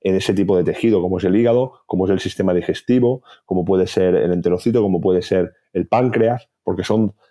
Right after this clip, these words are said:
eh, células altamente sensibles a la entrada de energía, entonces rápidamente se encuentran en carencia, ¿no? En cambio, el sistema inmune es un órgano que,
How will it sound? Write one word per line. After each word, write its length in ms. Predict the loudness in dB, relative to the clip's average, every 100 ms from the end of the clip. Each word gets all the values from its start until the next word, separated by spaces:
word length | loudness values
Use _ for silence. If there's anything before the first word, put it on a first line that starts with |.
| _ -4
eh, 180 | -2 0
células 520 | 0 2 2 0 -4
altamente 480 | -2 0 2 2 0
sensibles 800 | 0 0 0 2 2 2 0 -4 _ _ _
a 80 | -2
la 80 | 0
entrada 300 | 0 2 2
de 60 | 2
energía, 420 | 0 0 2 2
entonces 280 | 2 0 0
rápidamente 500 | 2 2 2 2 2
se 240 | 0 -2 -8 _
encuentran 580 | -2 0 2 2 4 2
en 120 | 2
carencia, 600 | 2 2 2 2 -2 -4 -6 _ _ -4
¿no? 240 | -4 -6 -14 -20 -12
En 100 | -4
cambio, 340 | 0 2 4 2
el 60 |
sistema 360 | 0 -2 0 2
inmune 480 | 2 4 2 0 -4 _ _ _
es 200 | -6 -2
un 120 | 0
órgano 380 | 2 2 2 0
que, 300 | 0 -2 -2